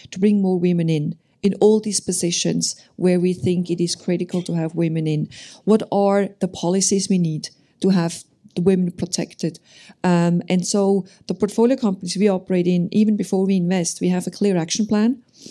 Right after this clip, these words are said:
um, where we then define what we, what we jointly think is critical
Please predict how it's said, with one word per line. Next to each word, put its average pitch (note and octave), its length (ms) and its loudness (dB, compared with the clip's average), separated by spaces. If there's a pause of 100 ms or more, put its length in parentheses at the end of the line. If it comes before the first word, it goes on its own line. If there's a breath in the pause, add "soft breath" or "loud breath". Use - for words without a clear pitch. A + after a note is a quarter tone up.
(380 loud breath)
um, F3+ 500 0 (320 loud breath)
where F#3+ 200 2
we F#3 160 0
then F3+ 220 0
define F3 640 -2
what F3 240 -2
we, E3+ 240 -4
what F3 220 -2
we F3+ 120 -2
jointly F#3 500 -2
think F#3+ 640 -2
is - 140 -4
critical G3 720 -2